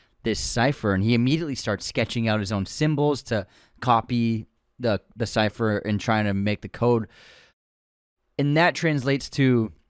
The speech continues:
over years, he just becomes so obsessive with it. And in a way,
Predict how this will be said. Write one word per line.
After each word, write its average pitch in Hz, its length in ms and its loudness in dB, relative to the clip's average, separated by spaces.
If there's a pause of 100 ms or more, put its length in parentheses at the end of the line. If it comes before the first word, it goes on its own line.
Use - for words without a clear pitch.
(840)
over 123 340 2
years, 110 460 0
he 117 100 -4
just 101 200 -6
becomes 101 380 -4
so 151 260 -2
obsessive 113 560 -4
with 92 200 -10
it. - 200 -16 (440)
And 185 200 2
in 226 100 0
a 247 80 6
way, 165 460 4